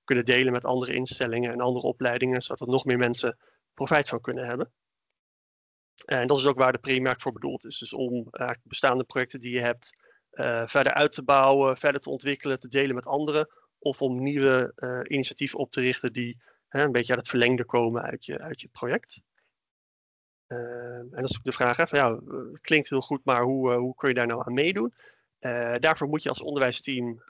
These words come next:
eh, voorgedragen worden. Er zijn een paar partijen die dat, eh, mogen doen. Ehm, voor de meeste geldt dat het, eh,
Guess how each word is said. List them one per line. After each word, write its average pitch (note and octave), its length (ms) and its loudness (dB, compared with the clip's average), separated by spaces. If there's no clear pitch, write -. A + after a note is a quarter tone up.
eh, A#2+ 500 -8
voorgedragen F3+ 640 4
worden. F3 260 -2
Er - 80 -14
zijn D3 120 0
een C#3 100 -2
paar E3+ 220 4
partijen C3 500 -2
die B2+ 220 -8
dat, A#2+ 420 -6
eh, A#2 200 -8
mogen A#2 400 -6
doen. G#3+ 220 -2
Ehm, B2 600 2
voor C#3 160 0
de C3 60 4
meeste D3 280 4
geldt C3+ 280 4
dat C3 140 2
het, C3 240 -2
eh, C3 140 -6